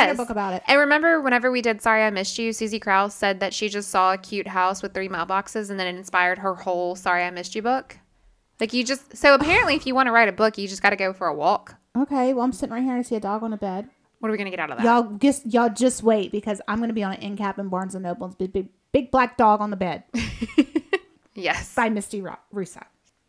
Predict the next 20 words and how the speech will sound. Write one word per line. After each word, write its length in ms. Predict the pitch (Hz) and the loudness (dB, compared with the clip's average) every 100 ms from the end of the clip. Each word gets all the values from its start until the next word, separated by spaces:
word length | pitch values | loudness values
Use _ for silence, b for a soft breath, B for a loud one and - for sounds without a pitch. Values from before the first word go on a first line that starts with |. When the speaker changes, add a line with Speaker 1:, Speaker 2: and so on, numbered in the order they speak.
| - | -6
Speaker 2:
Did 180 | 247 240 | -4 -2
you 120 | 226 | -2
just 220 | 254 185 | -2 -2
mess 220 | 196 190 | -2 -2
up 120 | 220 220 | -2 0
your 100 | 185 | 0
own 160 | 185 | 0
name? 240 | 180 175 214 | -2 -4 -2
Speaker 1:
I 60 | |
did. 180 | 226 233 | 2 2
I 60 | 202 | 2
wanted 220 | 220 220 | -2 -4
to 40 | - | -6
say 140 | 214 | -6
Rouse, 260 | 202 190 - | -4 -4 -6
so 60 | |
that's 200 | 185 185 | -10 -10
not 120 | 208 220 | -12 -12
my 60 | |
name. 180 | 190 | -14